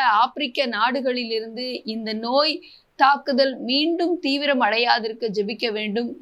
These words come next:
மேற்கு காங்கோவில்தான், அங்கிருந்துதான் இந்த நோய்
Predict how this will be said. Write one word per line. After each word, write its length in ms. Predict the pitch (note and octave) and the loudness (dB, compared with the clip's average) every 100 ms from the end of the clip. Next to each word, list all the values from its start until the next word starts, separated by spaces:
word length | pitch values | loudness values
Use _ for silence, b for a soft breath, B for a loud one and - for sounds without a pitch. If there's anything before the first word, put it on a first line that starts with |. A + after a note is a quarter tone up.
| G#3 | -2
மேற்கு 520 | A#3 D4 F4 - F4 | 2 2 0 -6 -4
காங்கோவில்தான், 1000 | B3+ A3+ B3+ B3+ B3 A#3+ A3 A#3 C4 C4 - _ _ | 2 2 2 -2 -2 -4 -2 0 0 -6 -12 _ _
அங்கிருந்துதான் 920 | - A3+ B3 C4+ B3+ C4 B3+ C4+ C#4+ - | -6 -2 0 0 0 0 2 2 0 -6
இந்த 260 | A3+ A3+ A3 | -8 -6 -4
நோய் 360 | A3+ C4+ C#4+ | 0 0 0